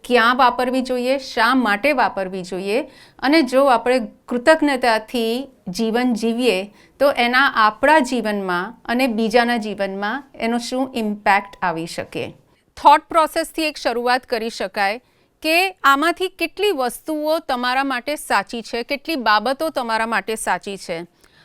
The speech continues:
આજે મેં કોકને થેન્ક યુ કીધું, ગયા એક અઠવાડિયામાં મેં કોઈક બહુ જ સારી વસ્તુ જોઈ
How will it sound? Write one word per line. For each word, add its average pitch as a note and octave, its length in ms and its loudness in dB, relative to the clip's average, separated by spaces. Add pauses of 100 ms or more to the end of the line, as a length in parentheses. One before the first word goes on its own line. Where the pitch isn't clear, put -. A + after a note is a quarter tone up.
(320)
આજે C4+ 460 6
મેં D#4 240 0
કોકને D#4 720 0
થેન્ક A#3+ 500 -2
યુ D4 100 -2
કીધું, G#3 580 -8 (360)
ગયા D4+ 400 6
એક G4+ 260 2
અઠવાડિયામાં B3 880 2 (180)
મેં D#4 220 2
કોઈક F4 320 0
બહુ C4+ 220 2
જ - 40 -4
સારી C4+ 380 4
વસ્તુ F#4 400 -4
જોઈ E4+ 340 -2